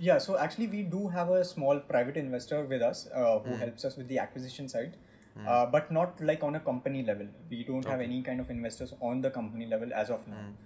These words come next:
Speaker 1: Uh, definitely, uh, looking forward, you know, I would no, uh, not say no to funds। <laughs>
Speaker 2: Of course।
Speaker 1: अगर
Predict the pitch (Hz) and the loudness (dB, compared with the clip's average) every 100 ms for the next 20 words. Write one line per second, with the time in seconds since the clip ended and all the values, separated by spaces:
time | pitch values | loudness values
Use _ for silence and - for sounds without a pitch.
0 | - - - 107 107 104 120 113 - 120 | -20 -18 -2 4 6 4 2 -4 -2 -4
1 | 123 127 120 113 117 117 123 143 127 123 | -2 0 0 0 -2 -2 -4 -6 0 2
2 | 127 123 123 127 123 127 117 127 127 127 | 2 0 -6 -6 0 0 0 0 -2 -2
3 | 127 120 123 123 - 135 123 123 139 - | -4 -4 -4 -4 -6 -4 -4 -4 -8 -4
4 | 120 165 - - 123 - 107 104 101 113 | -4 -4 -10 -10 -10 -8 -10 -6 -2 0
5 | 113 123 | 0 0